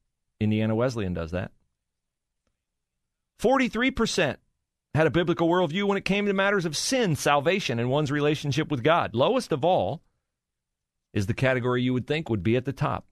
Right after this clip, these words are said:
beliefs and behaviors related to the Bible, truth, and morality. Only thirty-nine percent of pastors had a biblical worldview on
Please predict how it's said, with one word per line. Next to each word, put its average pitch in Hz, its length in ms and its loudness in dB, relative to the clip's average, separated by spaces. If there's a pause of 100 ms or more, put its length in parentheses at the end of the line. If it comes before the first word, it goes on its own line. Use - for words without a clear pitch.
beliefs 123 440 0
and 117 100 -2
behaviors 117 540 0
related 110 360 0
to 110 80 0
the 104 80 0
Bible, 131 360 0
truth, 127 300 -6
and 113 100 0
morality. 92 460 -2
Only 98 220 -2
thirty-nine 127 920 -2
percent 110 500 -8
of 98 160 -8
pastors - 400 -14 (680)
had 110 100 2
a 98 60 0
biblical 120 420 -2
worldview 110 520 0 (160)
on 98 380 -4